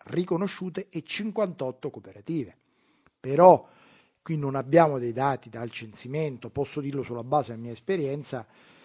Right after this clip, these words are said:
la proporzione tra i numeri non è la medesima nei servizi offerti. Cioè, buona parte dei servizi sociali sono offerti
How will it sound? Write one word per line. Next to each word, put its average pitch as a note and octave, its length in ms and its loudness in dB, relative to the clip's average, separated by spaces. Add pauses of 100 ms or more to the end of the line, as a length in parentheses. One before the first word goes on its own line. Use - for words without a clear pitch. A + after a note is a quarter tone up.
(340)
la E3 320 2
proporzione D#3+ 1000 4 (100)
tra C#3+ 180 -2
i E3+ 80 6
numeri C#3+ 680 2
non C#3+ 440 0
è G3 120 4
la D3+ 100 2
medesima E3+ 840 2
nei C#3+ 140 -6
servizi B2 460 -6
offerti. C#3+ 640 0 (420)
Cioè, A#2+ 160 -14
buona D#3+ 380 4
parte D#3 560 2
dei B2 120 -6
servizi B2 480 -10
sociali D3 720 -4
sono A#2+ 300 -12
offerti C#3 640 -10